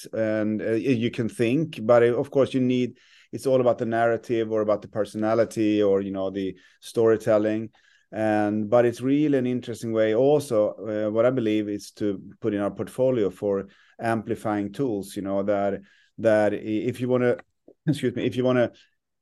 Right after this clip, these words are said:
tell a story about when you have something up and running, and it's not, I don't think it's a solitaire thing. I think it's, you know, a combination of other things. To say that you're doing a, an Avicii musical or Avicii biopic or Avicii bi-,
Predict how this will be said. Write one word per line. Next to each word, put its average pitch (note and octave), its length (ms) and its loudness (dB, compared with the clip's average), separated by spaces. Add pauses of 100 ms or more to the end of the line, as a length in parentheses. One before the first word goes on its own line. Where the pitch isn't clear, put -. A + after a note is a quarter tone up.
(160)
tell B2 200 4
a A2+ 40 2
story D3+ 420 4
about A2+ 380 4 (180)
when B2 140 -4
you B2+ 80 0
have C#3+ 180 0
something C3 320 -2
up B2 140 -4
and A#2+ 100 -2
running, B2 380 4
and A#2+ 140 -2
it's C3+ 180 -2
not, D#3+ 160 4
I D3+ 100 2
don't F3 200 0
think D3 180 -4
it's C#3 140 -4
a - 20 -10
solitaire B2 480 2
thing. G2+ 300 -6
I A2+ 80 -4
think B2 220 -4
it's, A#2 180 -6 (220)
you A#2 80 -10
know, A2+ 100 -2
a A2 60 -2
combination B2 500 -4
of A2 80 -6
other A#2 140 0
things. F#2 260 -10
To G#2+ 80 -14
say C3+ 160 0
that B2 160 -2
you're A#2+ 80 -6
doing A2+ 260 0
a, G2+ 200 -2
an C3+ 100 0
Avicii A#2+ 880 2
musical B2 720 0
or G#2 120 4
Avicii A#2+ 680 0
biopic A2+ 680 2
or G2 100 -2
Avicii A#2+ 420 -4
bi-, A#2+ 380 2